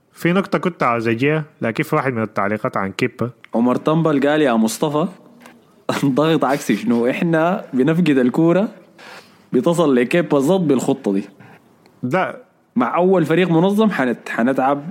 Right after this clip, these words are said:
Speaker 2: في الأجواء.
Speaker 1: طبعًا دي حاجة لازم نستناها على المباريات الكبيرة، لكن الخطة بتاعت فالفيردي وكامافينجا وتشوميني، تشوميني اللي قدم مباراة برضو كويسة ال-، في المباراة دي،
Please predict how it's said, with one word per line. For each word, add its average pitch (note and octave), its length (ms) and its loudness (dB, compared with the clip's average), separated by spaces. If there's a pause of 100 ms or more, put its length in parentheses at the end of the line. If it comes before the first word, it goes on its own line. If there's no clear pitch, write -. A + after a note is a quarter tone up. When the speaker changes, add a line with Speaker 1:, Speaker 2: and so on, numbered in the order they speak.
(220)
Speaker 2:
في G3+ 100 -2
الأجواء. F#3 200 2
Speaker 1:
طبعًا B3 120 0
دي A#3+ 80 0
حاجة A3+ 220 0
لازم G3 260 0
نستناها C#3+ 360 -2
على D3 100 0
المباريات A2+ 300 0
الكبيرة، D3 340 0
لكن C#3 520 -2
الخطة E3 380 -2
بتاعت G2+ 440 -4
فالفيردي D3 560 0
وكامافينجا C#3+ 680 -2
وتشوميني، C#3 680 0 (100)
تشوميني C#3+ 280 -2
اللي C3+ 120 2
قدم C#3 160 -2
مباراة A2+ 200 0
برضو B2 220 0
كويسة B2 280 -2
ال-، F#2+ 200 -6 (880)
في - 160 -4
المباراة F#2+ 600 -2
دي، C3 160 -8